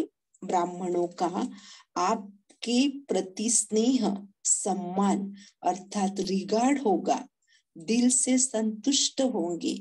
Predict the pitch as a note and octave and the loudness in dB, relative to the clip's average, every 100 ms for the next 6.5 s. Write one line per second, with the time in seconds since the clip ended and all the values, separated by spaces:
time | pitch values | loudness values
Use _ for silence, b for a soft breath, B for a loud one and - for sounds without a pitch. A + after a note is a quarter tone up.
0 | B B _ - G3+ G#3 - E3+ F3+ F#3+ | B B _ -4 -2 -2 -4 -2 0 2
1 | B3 B3+ - G#3 G3+ G3 G#3+ G3 F#3 E3 | 2 0 0 0 0 2 2 2 0 -2
2 | E3+ E3 C#3 - - _ _ _ _ _ | -4 -6 -8 -12 -14 _ _ _ _ _
3 | _ _ - G#3+ G3 - A#3 A#3 B3+ B3+ | _ _ -4 -2 -2 -2 0 0 2 2
4 | A3+ A#3+ B3+ - - A3+ B3 B3 C4 C#4+ | 4 2 2 2 0 2 4 4 2 0
5 | - G#3+ B3 - A3 G3 G3+ F3+ G3 G3+ | -2 0 2 2 2 -2 -2 -2 0 -2
6 | G3 - D3+ E3 | -4 -2 -2 -2